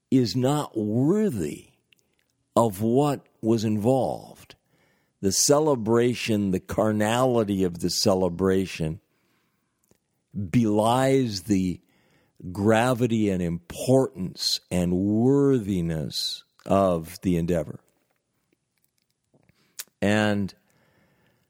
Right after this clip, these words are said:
I'm sure I'm at extreme odds with a vast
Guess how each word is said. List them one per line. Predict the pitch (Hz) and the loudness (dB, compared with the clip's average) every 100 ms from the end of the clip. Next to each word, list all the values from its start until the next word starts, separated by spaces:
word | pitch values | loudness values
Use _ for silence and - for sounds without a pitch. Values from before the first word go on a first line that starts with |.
| - | -2
I'm | 107 110 | 0 2
sure | - 147 147 | 2 4 4
I'm | 127 120 113 | 2 0 0
at | 101 92 _ _ _ _ _ _ _ _ _ _ - | 0 -2 _ _ _ _ _ _ _ _ _ _ -2
extreme | 110 - - - 147 160 151 131 | -2 0 -2 2 2 4 2 4
odds | 110 92 92 90 90 | 2 2 0 -2 0
with | 95 92 - - _ _ _ _ _ _ _ _ - | 0 0 -6 -20 _ _ _ _ _ _ _ _ -4
a | 92 | -2
vast | 90 85 107 123 110 - - - - | 0 0 2 0 -2 -4 -6 -8 -14